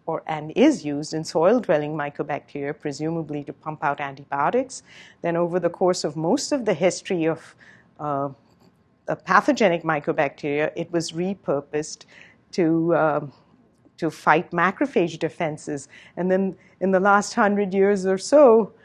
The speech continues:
uh, since the advent of, or less actually, fifty years or so since the advent of chemotherapy,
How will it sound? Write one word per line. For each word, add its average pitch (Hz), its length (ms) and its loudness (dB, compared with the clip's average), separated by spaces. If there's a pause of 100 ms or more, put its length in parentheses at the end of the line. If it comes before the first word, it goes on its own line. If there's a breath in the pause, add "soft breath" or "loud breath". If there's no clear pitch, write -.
(220 soft breath)
uh, 180 200 2
since 185 300 -2
the 185 180 0
advent 170 460 2
of, - 460 -6
or 147 160 -4
less 190 340 2
actually, 147 340 -6
fifty - 380 -2
years 143 240 -4
or 147 60 -6
so - 160 -10
since 143 260 -10
the 143 160 -6
advent 143 400 -6
of 151 140 -14
chemotherapy, 180 920 0